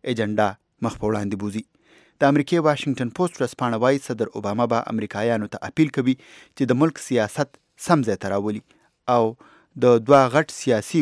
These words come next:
ګوندونو ترمنځ بد اعتمادي رد کړي. د وایټ هاوس لخوا د کانګرس وینا وړاندې خپره کړې شوې، آه، لږې برخې تر مخه صدر اوباما به په ولس باندې غږ کوي.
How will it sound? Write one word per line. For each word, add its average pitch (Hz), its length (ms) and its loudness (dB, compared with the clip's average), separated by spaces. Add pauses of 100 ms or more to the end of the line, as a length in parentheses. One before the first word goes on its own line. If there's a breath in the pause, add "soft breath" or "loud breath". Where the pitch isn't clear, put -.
(100)
ګوندونو 127 300 0 (100)
ترمنځ 127 440 2 (440 soft breath)
بد 113 180 2 (100)
اعتمادي 110 540 -2 (360)
رد 123 200 -2
کړي. - 180 -10 (420)
د 147 120 4
وایټ 160 220 4
هاوس 185 240 -2
لخوا 160 240 2
د 135 200 0
کانګرس 120 380 -4
وینا 113 240 -2
وړاندې 120 480 2 (400 loud breath)
خپره 117 300 0
کړې 110 240 -4
شوې، 139 240 0 (720)
آه، 120 160 0
لږې 123 320 2
برخې 110 340 0
تر 113 240 -2
مخه 127 220 0
صدر 107 380 -4
اوباما 107 380 0
به 113 240 2
په 110 160 -4
ولس 127 260 0
باندې 107 320 -4
غږ 151 180 2
کوي. 143 240 0